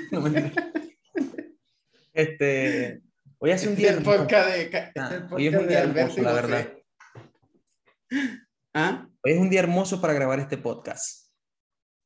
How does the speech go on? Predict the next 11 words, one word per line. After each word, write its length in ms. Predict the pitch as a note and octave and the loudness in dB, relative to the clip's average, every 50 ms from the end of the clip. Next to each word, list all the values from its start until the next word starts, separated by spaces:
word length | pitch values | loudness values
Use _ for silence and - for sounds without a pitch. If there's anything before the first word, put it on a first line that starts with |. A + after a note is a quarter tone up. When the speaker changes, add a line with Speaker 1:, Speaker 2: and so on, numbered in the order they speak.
| _ _ _ _ _ | _ _ _ _ _
Speaker 2:
Sí, 300 | _ - - C3 C3+ B2+ | _ -6 -2 0 0 2
vale, 300 | B2 C3 D3 C#3+ C#3 B2 | 2 0 0 0 -2 -4
pues, 340 | - - - - - B2 A#2+ | -4 -8 -10 -10 -10 -10 -6
yo 100 | B2+ B2+ | -4 -4
me 100 | C3 D3+ | -4 -4
estoy 160 | D3+ - F#3 | -4 -4 -4
dando 280 | F3 E3+ F3 F3 F3 F3 | -4 -2 -4 -4 -6 -6
cuenta 320 | F3 E3+ F3 F3 F#3 F3+ F3+ | -4 -4 -4 -2 -4 -4 -4
que, 200 | - D#3 C3+ B2+ | -2 -2 0 0
bueno, 340 | C3 C#3 C3+ C3 A#2+ G#2 | 0 0 0 0 -2 -2
este, 440 | A2 A#2 A#2+ - - B2 A#2 A2+ G#2+ | -6 -8 -10 -10 -6 -6 -6 -6 -6